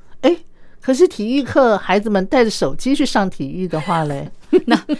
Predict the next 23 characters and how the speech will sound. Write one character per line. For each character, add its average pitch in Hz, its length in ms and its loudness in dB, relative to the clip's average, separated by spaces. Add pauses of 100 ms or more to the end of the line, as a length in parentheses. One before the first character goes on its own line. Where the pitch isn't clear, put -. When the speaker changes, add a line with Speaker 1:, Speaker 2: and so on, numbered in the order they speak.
(280)
Speaker 2:
应 214 160 -2
该 214 100 2
会 202 160 -2
被 180 140 0
没 175 280 -4
收 135 220 -10
吧， - 160 -14
暂 247 160 4
时 165 160 -4
放 185 160 -4
在 151 80 -4
教 139 260 -6
室， 147 220 -12
Speaker 1:
哦。 156 60 -12
Speaker 2:
不 180 80 -8
可 147 260 -12
能。 - 180 -18 (120)
Speaker 1:
哦， 151 520 -8 (140)
Speaker 2:
对。 165 120 -2
Speaker 1:
嗯 135 120 -6
哼， 147 320 -10
嗯 165 180 -6
哼。 156 240 -8